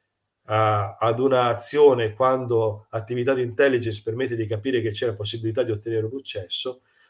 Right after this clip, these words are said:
<clears throat> o viceversa, di reagire ad un'azione che sta per essere posta in essere dal nemico. E quindi è una,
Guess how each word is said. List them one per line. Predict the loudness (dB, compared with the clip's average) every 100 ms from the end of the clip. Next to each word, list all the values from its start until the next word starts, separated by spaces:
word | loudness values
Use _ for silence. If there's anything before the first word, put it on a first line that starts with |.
| _
<clears throat> | 6 8 6 6
o | 4
viceversa, | 6 4 6 6 6 2 -2 -2 -20 _
di | 6
reagire | 10 10 10 6 4 4
ad | -2 -2
un'azione | 0 0 0 -2 -2
che | -6
sta | -6 -6
per | -4 -4
essere | -2 -2 -4
posta | 2 2 2
in | -2
essere | 0 -4 -4 -6
dal | -6 -8
nemico. | -8 -8 -8 -10 -20 _ -20 -20 _ _ _ _ _ -20
E | -18
quindi | -8 -6 0 -2 -2 -12 -20 -4
è | 2 2 2
una, | -6 -4 -4 -4